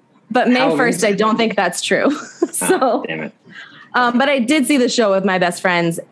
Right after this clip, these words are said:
Speaker 1: from college and then said I should bring my friends from high school back to this.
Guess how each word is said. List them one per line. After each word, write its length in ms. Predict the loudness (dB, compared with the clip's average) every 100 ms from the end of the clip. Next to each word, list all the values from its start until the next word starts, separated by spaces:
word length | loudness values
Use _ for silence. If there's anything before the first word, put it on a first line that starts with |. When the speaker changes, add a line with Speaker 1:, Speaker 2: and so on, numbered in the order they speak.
| _ _
Speaker 1:
from 220 | -2 -2 0
college 800 | -2 0 2 2 0 0 -2 -4 0
and 160 | 2
then 200 | 2 0
said 480 | 0 0 0 -2 -4 -2
I 180 | 0 0
should 200 | 0 0
bring 180 | 0
my 100 | 0
friends 260 | 0 -2 -2
from 140 | -4
high 160 | -2 -2
school 300 | -2 -2 -2
back 340 | 0 -2 -2 -4
to 80 | -4
this. 640 | -2 -2 -4 -6 -6 -10